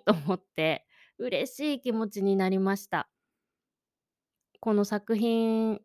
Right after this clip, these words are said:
に子供がわーって反応している、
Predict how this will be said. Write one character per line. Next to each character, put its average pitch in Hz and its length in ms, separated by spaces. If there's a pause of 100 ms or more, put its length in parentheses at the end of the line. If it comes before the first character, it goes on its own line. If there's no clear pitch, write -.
(960)
に 220 600
子 214 160
供 214 260
が 226 120
わ 254 240
ー 285 40
っ - 100
て 226 100
反 220 300
応 226 140
し 220 100
て 220 220
い 214 40
る、 247 320